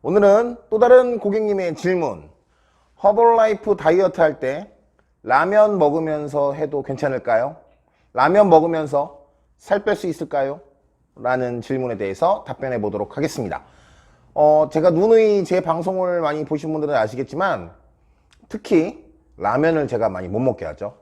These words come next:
또 못 먹게 하는 거 뭐 있죠? 빵도 못 먹게 하죠. 밀가루 음식, 면으로 먹는 거 굉장히 못 먹게 합니다. 못 먹게 하는 첫 번째 이유는 먹다 보면, 많은 것을 먹다 보니까, 계속 먹다 보니까 아예 못 먹게 하는 케이스가 많은데,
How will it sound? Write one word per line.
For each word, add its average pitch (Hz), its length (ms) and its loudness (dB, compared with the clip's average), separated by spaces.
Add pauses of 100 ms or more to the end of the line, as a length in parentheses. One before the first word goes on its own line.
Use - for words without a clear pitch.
(260)
또 165 100 -4
못 127 140 -2
먹게 131 260 -6
하는 120 160 -6
거 98 60 -4
뭐 85 140 -10
있죠? 110 280 -16 (140)
빵도 208 320 0
못 143 80 -2
먹게 101 280 -10
하죠. 85 300 -10 (480)
밀가루 180 520 4
음식, 139 460 -10 (540)
면으로 170 520 4
먹는 123 300 -4
거 98 280 -8 (320)
굉장히 147 400 -6
못 104 200 -4
먹게 165 340 -6
합니다. 117 540 -16 (580)
못 139 140 4
먹게 220 360 2
하는 190 280 0
첫 220 200 -10
번째 240 300 -2
이유는 170 920 0 (680)
먹다 135 460 0
보면, 151 520 -2
많은 180 380 2
것을 226 240 2
먹다 160 300 0
보니까, 95 800 -10
계속 208 440 -2
먹다 160 360 -2
보니까 120 600 -8
아예 165 200 -2
못 131 160 -2
먹게 214 320 -2
하는 143 400 -4
케이스가 170 420 -12
많은데, 95 640 -12